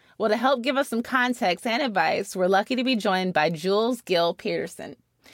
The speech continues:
She is a trans historian and author of Histories of the Transgender Child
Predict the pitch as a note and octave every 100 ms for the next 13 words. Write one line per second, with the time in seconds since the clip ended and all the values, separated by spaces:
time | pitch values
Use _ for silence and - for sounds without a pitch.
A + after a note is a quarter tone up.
0 | - - A#3 F#3 E3+ - G3+ A#3+ E4 -
1 | G3+ F#3 F#3 F3+ D#3 D3 F3 G#3 F3+ D3+
2 | - C4+ - C4 B3 G3+ G3 G#3 E3 E3+
3 | D#3+ D#3 D3+ - F#3 F#3 G3